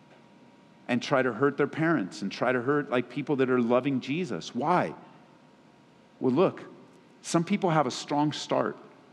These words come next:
They have a s-, powerful start in the race of life, only to crash and burn later.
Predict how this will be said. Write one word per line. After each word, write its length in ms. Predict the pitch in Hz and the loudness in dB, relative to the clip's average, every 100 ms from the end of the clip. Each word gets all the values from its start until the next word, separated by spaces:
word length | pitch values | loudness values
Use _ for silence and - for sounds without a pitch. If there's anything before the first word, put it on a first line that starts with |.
| - - - - - - - | -20 -20 -20 -20 -20 -12 0
They 100 | 127 | 2
have 140 | 160 | 2
a 20 | |
s-, 260 | 151 - - - | 0 -4 -10 -4
powerful 480 | 170 175 170 170 | 2 4 4 0
start 400 | 151 - 156 139 | -4 0 4 4
in 80 | 127 | 4
the 80 | 117 | 4
race 280 | 117 127 - | 4 4 2
of 120 | 117 | 0
life, 320 | 120 117 107 | 2 4 2
only 200 | 123 143 | 2 2
to 100 | 123 | 4
crash 440 | 107 - 135 131 - | 0 0 0 0 -2
and 160 | 117 | -2
burn 260 | 101 139 131 | 2 2 4
later. 340 | 127 156 131 | 2 2 -2